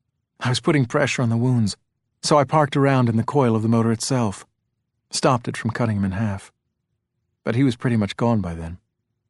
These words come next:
Lost eighty percent of his blood, the E M T said."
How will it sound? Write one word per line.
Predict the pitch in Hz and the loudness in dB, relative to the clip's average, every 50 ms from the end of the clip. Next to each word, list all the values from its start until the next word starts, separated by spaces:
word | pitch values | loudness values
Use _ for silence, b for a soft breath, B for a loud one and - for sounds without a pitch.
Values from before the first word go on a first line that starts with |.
| _ _ _ | _ _ _
Lost | - 147 147 127 - - - | 2 4 4 4 2 -2 -2
eighty | - 143 135 135 120 | -2 0 0 0 -2
percent | - 123 113 - 135 127 117 | -4 -6 -6 -4 -4 -4 -2
of | 107 | -2
his | 113 101 | -4 -6
blood, | - - 135 127 117 107 | -6 -4 -2 -2 -2 -2
the | - 98 85 87 | -4 -6 -6 -6
E | |
M | 87 90 87 | -8 -8 -8
T | - - 101 | -6 -6 -6
said." | 92 - - 95 95 101 | -6 -6 -8 -8 -10 -10